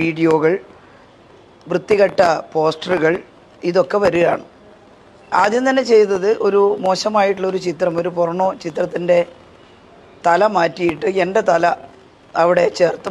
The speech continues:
മോർഫ് ചെയ്തുകൊണ്ട് പേജുകളിൽ എത്തിച്ചു. കുടുംബ പേജുകളിലാണ് അധികം എത്തിക്കുന്നത്. അവരുടെ ധാരണ ഈ കുടുംബത്തിനകത്ത് കക്ഷിരാഷ്ട്രീയ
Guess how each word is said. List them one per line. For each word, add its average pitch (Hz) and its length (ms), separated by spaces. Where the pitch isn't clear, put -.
മോർഫ് 170 380
ചെയ്തുകൊണ്ട് 160 460
പേജുകളിൽ 185 540
എത്തിച്ചു. 147 320
കുടുംബ 233 280
പേജുകളിലാണ് 214 600
അധികം 170 260
എത്തിക്കുന്നത്. 147 480
അവരുടെ 214 340
ധാരണ 202 280
ഈ 175 40
കുടുംബത്തിനകത്ത് 175 800
കക്ഷിരാഷ്ട്രീയ 208 640